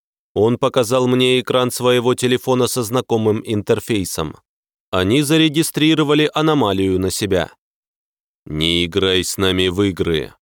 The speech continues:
прорычал другой, делая шаг вперед. "Мы знаем, что ядро у тебя. Отдавай наш хабар по-хорошему". "В аномалию зашел, косарь отдал",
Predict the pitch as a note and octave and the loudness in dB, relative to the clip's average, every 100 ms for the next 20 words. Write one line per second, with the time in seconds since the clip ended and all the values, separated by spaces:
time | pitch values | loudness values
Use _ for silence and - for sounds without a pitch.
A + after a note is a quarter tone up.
0 | _ - F#2 F2 F2+ - F2+ F2 E2 F2 | _ -2 0 0 -2 -2 0 0 -2 -4
1 | E2 G#2 G#2+ - G2 G2+ A#2+ B2 A#2+ A#2+ | 0 0 0 -6 -8 -2 0 2 2 0
2 | - F#2 F2 - G2+ F#2 E2+ - _ _ | 0 -2 -2 -4 -2 0 -2 -6 _ _
3 | _ _ - D#2+ E2+ F#2 E2 G2+ G#2+ G#2 | _ _ -12 -2 0 0 0 0 2 2
4 | F#2+ - G2+ G2+ F#2+ G#2 G2+ F#2+ - G2 | 0 -2 0 0 0 2 2 0 -2 0
5 | G2 E2+ C#2 _ _ _ _ D2+ E2 E2 | 0 0 -4 _ _ _ _ -2 -2 2
6 | F#2+ G2 G2+ G2+ G2+ G2 G2+ F#2+ G#2 G2+ | 0 2 2 2 0 0 0 0 2 0
7 | G2+ G2 G#2 G#2 G2 - E2+ D2+ D2+ _ | -2 -2 0 2 0 -2 -6 -8 -10 _
8 | _ _ _ _ _ - E2+ G#2+ C#3 F3 | _ _ _ _ _ -10 -2 0 2 2
9 | F3 E3+ C3+ D#3 - G#3+ G3 C#3 B2 F3+ | 2 2 2 0 2 2 2 0 0 0
10 | F#3 F3 A#2+ G#2+ A2 F#2+ | 2 0 0 0 0 -4